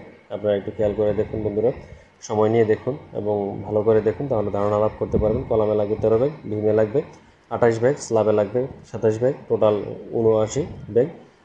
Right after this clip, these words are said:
আর প্রাইসটা এখানে দেওয়া আছে বত্রিশ হাজার তিনশো নব্বই টাকা। এটা কম বেশি হতে পারে, এগুলো বাজারে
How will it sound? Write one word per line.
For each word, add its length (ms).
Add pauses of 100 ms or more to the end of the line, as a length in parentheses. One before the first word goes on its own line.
(140)
আর 160 (180)
প্রাইসটা 280
এখানে 200
দেওয়া 240
আছে 220
বত্রিশ 600
হাজার 220 (180)
তিনশো 280
নব্বই 200
টাকা। 220
এটা 200
কম 220
বেশি 160
হতে 160
পারে, 300
এগুলো 200
বাজারে 360